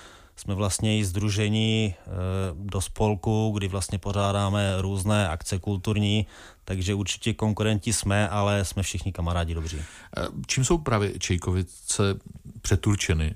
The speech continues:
Speaker 2: k tomu pěstování vinné révy?
Speaker 1: Čejkovice jsou hodně, hodně, hodně kopcovité,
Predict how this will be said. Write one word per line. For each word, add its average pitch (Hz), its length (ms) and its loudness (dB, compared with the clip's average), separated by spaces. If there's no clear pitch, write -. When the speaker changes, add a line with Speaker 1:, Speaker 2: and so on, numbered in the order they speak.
Speaker 2:
k - 60 -20
tomu 85 320 2
pěstování 82 800 0
vinné 80 380 0
révy? 73 320 0
Speaker 1:
Čejkovice 123 540 2
jsou 131 500 4
hodně, 107 600 0
hodně, 95 500 -4
hodně 107 380 0
kopcovité, 113 840 2